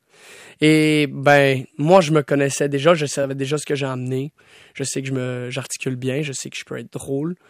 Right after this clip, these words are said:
je sais que j'ai une histoire qui inspire. Bref, je me connais. Et je, j'avais confiance en moi. Et donc, je me suis dit, peu importe ce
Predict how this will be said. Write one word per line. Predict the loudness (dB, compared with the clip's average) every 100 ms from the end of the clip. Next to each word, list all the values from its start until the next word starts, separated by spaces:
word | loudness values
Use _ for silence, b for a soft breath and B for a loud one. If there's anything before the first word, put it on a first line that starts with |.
| b
je | -8
sais | -6
que | -4
j'ai | -2
une | -4
histoire | -2 -2 -2
qui | -4
inspire. | -6 -6 -8 -8
Bref, | 2 6 4 2 -16 _
je | -4
me | -2 2
connais. | 4 4 0 B B B B B
Et | 0
je, | 4 6 6 6
j'avais | 6 6
confiance | 4 4 2 4
en | 2
moi. | 2 0 b b b b b
Et | -2
donc, | 2 4 2
je | -2 -4
me |
suis | -4 -8
dit, | -10 -12
peu | -6 -4
importe | -4 -6
ce | -10